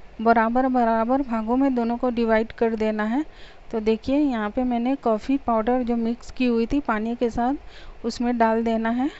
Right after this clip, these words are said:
और इसको लगातार फेंटना है। लगातार दो से तीन मिनट तक लगातार फेंटना है। और साथ में हमको थोड़ा सा दूध,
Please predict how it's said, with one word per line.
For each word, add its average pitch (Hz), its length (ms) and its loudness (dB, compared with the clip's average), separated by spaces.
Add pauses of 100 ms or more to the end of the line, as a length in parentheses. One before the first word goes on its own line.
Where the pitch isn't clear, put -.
(140)
और 226 140 -2
इसको 220 280 -2
लगातार 233 500 2
फेंटना 240 480 -4
है। 302 140 2 (520)
लगातार 233 480 0
दो 240 220 0
से 285 180 -2
तीन 262 260 0
मिनट 240 440 -2
तक 277 160 2
लगातार 226 540 0
फेंटना 226 520 -4
है। 294 160 0
और 285 100 -2
साथ 247 300 -4
में 269 120 0
हमको 247 320 -2
थोड़ा 254 380 0
सा 254 180 -2
दूध, 247 260 -6